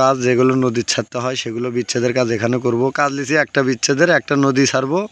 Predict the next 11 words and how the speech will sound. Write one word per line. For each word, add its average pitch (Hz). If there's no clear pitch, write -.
আর 135
একটা -
শ্মশানে 143
যেয়ে 160
জোর 147
কব্বরের 127
মাঝখানে 117
দিয়ে 110
আসবো। 101
তো -
মূলত 135